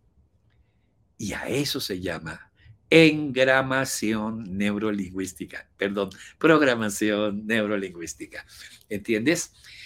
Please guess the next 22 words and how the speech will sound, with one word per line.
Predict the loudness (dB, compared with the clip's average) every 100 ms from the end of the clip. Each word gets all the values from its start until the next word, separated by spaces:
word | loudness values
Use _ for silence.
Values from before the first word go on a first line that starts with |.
| -18 -8
Entonces, | 2 4 4 4 4 4 2 -4 -20 _
aquella | -4 -4 0 2 2 2
persona | 0 0 -2 -2 -2 -6
que | -6 -6 -4
se | -4 -4
entrena | -6 -4 -2 0 0
en | -2
instalar | -4 -6 -4 -2 -2 -2 -6 -16 -20 -10
circuitos | 0 0 2 2 2 0 -4 -4 -8 _ -2
paralelos, | 0 0 -2 -2 -2 -6 -8 -12 _ _ -20 -20 _ _
en | -8 -4
ese | -4 -4 -4
momento, | -4 -4 -4 -4 -4 -4 -6 -20 -20 _ _ -4
eh, | -2 -2 -2 -2 -4 -10 -16 -10
funciona, | -4 -4 -2 -2 -2 -4 -6 -8 -18 -20 _ _ -10
eh, | -8 -8 -10 _
con | -4 -4 -6 -8
el | -8
néctar | -6 -10 -6 -4
de | -4
los | -6 -8
dioses. | -12 -10 -12 -12 -16